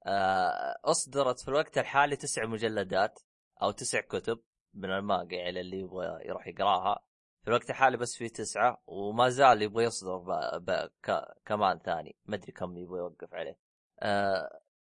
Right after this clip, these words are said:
بدأ اللي هو الجزء الأول من ديرارارا،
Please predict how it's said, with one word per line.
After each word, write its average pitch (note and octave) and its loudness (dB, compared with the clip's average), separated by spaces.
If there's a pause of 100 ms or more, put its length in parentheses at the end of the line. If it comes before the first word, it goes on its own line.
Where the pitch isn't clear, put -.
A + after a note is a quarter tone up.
(120)
بدأ E3+ 6 (500)
اللي G2+ -6
هو B2 4
الجزء G#2+ -2
الأول A#2 2
من F#2+ -8
ديرارارا، G2+ 2